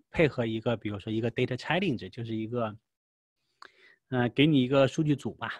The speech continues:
对吧？让你去进行这个，啊，分析。然后下边的是这种，啊，onsite，对。不过大家可能会稍微做一点儿这个思想准备。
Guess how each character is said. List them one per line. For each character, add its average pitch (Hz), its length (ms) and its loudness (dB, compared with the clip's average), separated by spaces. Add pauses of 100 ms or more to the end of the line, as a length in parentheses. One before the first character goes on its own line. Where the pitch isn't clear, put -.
(100)
对 117 120 -6
吧？ 104 80 -6
让 127 160 4
你 107 80 2
去 110 180 -4
进 107 80 -6
行 107 180 -4
这 110 140 -6
个， 98 140 -10
啊， 104 420 -6
分 117 240 -4
析。 - 220 -12 (300)
然 110 120 0
后 117 100 2
下 135 220 0
边 117 140 -2
的 113 80 -2
是 - 160 -8
这 107 120 -10
种， 98 160 -12 (160)
啊， 104 260 -8 (100)
onsite， 131 420 -2 (160)
对。 101 180 -14 (360)
不 - 100 2
过 190 80 8
大 185 160 6
家 175 140 4
可 151 160 -2
能 120 200 0
会 131 380 2 (1080)
稍 - 120 6
微 175 80 10
做 175 180 6
一 143 80 4
点 120 160 2
儿 101 80 0
这 135 140 -4
个 113 140 0
思 - 160 -8
想 170 160 -2
准 120 220 -10
备。 120 240 -8